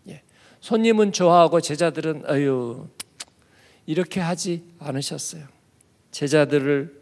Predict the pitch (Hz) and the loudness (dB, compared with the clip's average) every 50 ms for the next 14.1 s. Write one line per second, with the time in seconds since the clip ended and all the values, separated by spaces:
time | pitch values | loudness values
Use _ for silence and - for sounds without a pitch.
0 | _ _ - - 131 123 120 - - 123 120 123 117 117 - - 120 - - - | _ _ -8 -4 -2 -2 -2 -2 -4 -2 -2 -2 -2 -4 -6 -8 -6 -8 -8 -8
1 | - - - _ _ _ _ _ _ _ - - - - - - - - - - | -10 -20 -20 _ _ _ _ _ _ _ -20 -20 -20 -20 -20 -20 -20 -20 -20 -20
2 | - - - - - - - - _ _ - - 123 131 131 - - - - - | -20 -20 -20 -20 -20 -20 -20 -20 _ _ -12 -6 -6 -4 -4 -4 -8 -10 -14 -16
3 | - - _ _ _ _ _ _ _ _ _ _ _ _ _ - - - - - | -18 -20 _ _ _ _ _ _ _ _ _ _ _ _ _ -18 -18 -18 -18 -18
4 | - _ _ _ _ _ _ _ _ _ _ _ - 196 196 185 180 180 175 165 | -20 _ _ _ _ _ _ _ _ _ _ _ -4 2 2 4 4 6 6 4
5 | 156 151 - - 156 147 139 135 - - 139 147 151 170 175 190 185 180 180 170 | 4 4 2 0 0 0 0 -2 -6 -6 -2 0 0 2 6 6 6 6 4 2
6 | 151 170 165 165 156 139 143 143 147 127 131 143 135 139 - - - - - - | 2 2 0 2 2 2 4 4 2 2 0 -4 -6 -6 -12 -20 -20 -20 -20 -20
7 | - - - - 240 226 254 247 240 226 214 190 180 185 185 190 190 185 190 - | -20 -6 2 4 8 10 12 10 10 10 8 6 6 6 4 2 0 0 -4 -10
8 | - _ _ _ _ _ _ _ - - - - 147 - 170 160 170 160 147 143 | -20 _ _ _ _ _ _ _ -14 -10 -6 -4 -2 -2 2 2 4 4 4 2
9 | 143 139 131 127 - - - 185 165 190 196 180 196 190 - 190 185 - - - | 0 -2 -4 -4 -6 -6 -6 -6 -4 -2 0 2 2 2 2 -2 -2 0 2 4
10 | 214 185 - - - 202 185 175 165 - 151 156 156 151 135 143 147 151 156 160 | 2 2 2 2 4 4 4 4 2 0 0 2 2 2 0 0 -4 -4 -2 -2
11 | 143 135 139 135 135 127 - - 156 135 127 120 117 117 - - - _ _ _ | 0 0 0 -4 -4 -6 -6 -4 -4 -4 -4 -4 -6 -8 -8 -10 -12 _ _ _
12 | _ _ _ _ _ _ _ _ _ _ _ _ _ _ _ _ - - 143 131 | _ _ _ _ _ _ _ _ _ _ _ _ _ _ _ _ -10 -8 -4 -2
13 | 135 139 131 131 - 151 151 156 151 143 143 139 - - 170 143 139 139 147 185 | 0 0 0 -2 -2 -2 0 2 4 4 2 2 0 0 2 2 2 0 -2 -8
14 | 180 | -12